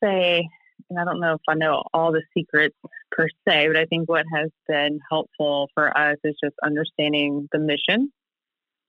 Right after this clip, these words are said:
So again, you know, as we talked earlier, the mediums change, the technologies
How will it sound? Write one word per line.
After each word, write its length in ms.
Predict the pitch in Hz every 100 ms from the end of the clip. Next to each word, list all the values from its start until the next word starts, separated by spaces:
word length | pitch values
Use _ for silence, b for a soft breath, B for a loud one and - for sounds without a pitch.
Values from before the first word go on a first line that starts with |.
| _
So 60 | 180
again, 500 | 170 170 165 160 143 -
you 140 | 165
know, 160 | 147 139
as 60 | 160
we 100 | 151 -
talked 200 | 151 -
earlier, 640 | 151 151 147 143 135 135 - _ -
the 80 |
mediums 540 | 165 185 190 180 175 170 -
change, 540 | 190 170 165 156 156 156 _
the 220 | 143 139
technologies 640 | 139 - 160 170 170 160